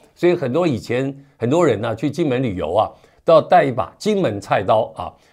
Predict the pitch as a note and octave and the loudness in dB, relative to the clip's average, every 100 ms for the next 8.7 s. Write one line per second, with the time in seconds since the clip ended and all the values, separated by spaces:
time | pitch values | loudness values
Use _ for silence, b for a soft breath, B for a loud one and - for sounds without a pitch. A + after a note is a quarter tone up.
0 | b C#4 B3 F#3 G3 - D3 C#3+ - F#3 | b 0 2 2 -2 -4 -6 -6 -6 -4
1 | F3 C3 A#2 b b _ - G3 G3+ G3 | -2 -4 -6 b b _ -6 -4 -2 -2
2 | C3+ A#2 - - C3+ G#2+ F#2+ b b _ | -2 -2 -4 -8 -2 0 -2 b b _
3 | F3+ F3+ E3+ A#2+ A#2 G2+ F#2+ F#2 - E3+ | 0 2 0 0 0 0 0 -4 -2 0
4 | C3 C#3 C#3 - - A3 C#3 A#2+ F2 F2 | 4 2 0 -14 0 2 2 0 -4 -8
5 | A2 C#3 B2 - F#3 B2+ D3 C#3 A#2 D#2 | -6 -4 -2 -2 -4 -2 0 0 0 -2
6 | G#2+ F2+ - - F2 b b b D#3 E3 | -6 -6 -4 -2 -2 b b b 0 2
7 | D3+ C#3 C4 C4 D#3 A#2+ A#2+ G3+ E3 C3 | 2 4 6 6 4 0 -2 0 0 0
8 | - G3 C#3 D#3 C#3+ C#3+ | 0 -4 -2 -2 0 -2